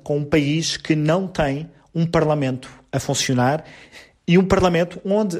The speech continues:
aliás, Viktor Orbán tinha e tem maioria. Isto significa que temos no nosso seio, e sobretudo os partidos da direita que convivem no mesmo partido europeu que ele, que é o caso,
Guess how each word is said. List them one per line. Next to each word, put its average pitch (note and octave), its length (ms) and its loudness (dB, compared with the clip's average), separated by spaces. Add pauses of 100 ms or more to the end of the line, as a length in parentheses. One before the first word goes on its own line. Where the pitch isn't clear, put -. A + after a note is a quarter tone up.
aliás, C3 540 -2
Viktor D3+ 320 0
Orbán B2 320 -2 (280)
tinha F3 420 2 (400)
e F3 120 0
tem F3 340 2 (300)
maioria. B2 560 0 (720)
Isto F#3 360 4
significa C#3+ 920 -2 (360)
que - 120 -4
temos F3 500 2
no D#3 160 0
nosso F#3+ 400 0
seio, B2 320 -2 (340)
e D#3 80 2
sobretudo F#3 400 2
os E3 120 0
partidos E3 300 -2
da D#3 60 0
direita D3 400 0
que - 120 -12
convivem C#3+ 400 0
no C#3 80 -4
mesmo D3+ 260 -4
partido C3 540 -4
europeu C#3 360 0
que C3 160 -8
ele, E3+ 120 -2
que D3 100 0
é C3+ 40 4
o B2+ 80 0
caso, B2 440 -2